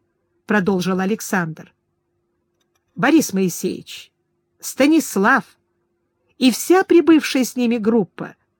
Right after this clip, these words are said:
имеют чётко поставленную цель: забрать, захватить Анастасию любым способом и использовать её только в каких-то собственных интересах, использовать вопреки её воле.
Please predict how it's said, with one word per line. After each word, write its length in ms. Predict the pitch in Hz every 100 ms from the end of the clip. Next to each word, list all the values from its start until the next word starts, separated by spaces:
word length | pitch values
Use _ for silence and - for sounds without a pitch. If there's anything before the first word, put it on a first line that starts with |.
| _ _ - -
имеют 380 | 226 254 247
чётко 480 | - 247 302 - 320
поставленную 800 | - 269 - 285 269 277 277 285
цель: 420 | 285 - 349 180 _ _ _ _ _ _ _
забрать, 640 | 165 247 214 277 277 180
захватить 640 | 151 233 202 262 - 359 330
Анастасию 840 | 247 240 - 233 - 208 160 - - -
любым 320 | 202 247 330
способом 760 | 302 - 330 277 - 165 156 165 _ _ -
и 180 | 285 294
использовать 720 | - - 359 381 320 269 -
её 160 | 240 233
только 400 | 277 214 - 190
в 60 |
каких-то 420 | - 254 311 - 269
собственных 680 | - 330 - - 285 302
интересах, 680 | 294 269 320 277 180 - - _ _ - -
использовать 960 | 240 - - 330 381 240 190 - - _ -
вопреки 540 | 190 - 233 - 262
её 200 | 254 294
воле. 420 | 269 349 240 123